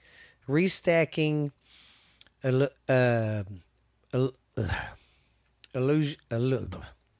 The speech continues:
restacking books, you know, from the past, like what she did when she was alive.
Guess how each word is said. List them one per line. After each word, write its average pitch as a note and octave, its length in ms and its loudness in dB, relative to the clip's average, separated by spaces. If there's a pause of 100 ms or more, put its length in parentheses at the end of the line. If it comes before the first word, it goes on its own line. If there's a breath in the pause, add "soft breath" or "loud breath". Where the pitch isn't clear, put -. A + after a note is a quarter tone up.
(720 loud breath)
restacking D#3+ 880 4
books, C#3 580 8 (500 loud breath)
you D#3 100 2
know, B2 200 4
from B2+ 200 -2
the A#2+ 100 0
past, C3 460 4
like A#2 200 0 (240)
what C3+ 180 4
she - 160 0
did B2+ 200 6
when A#2 120 0
she B2+ 180 0
was A#2 160 0
alive. G#2 600 -4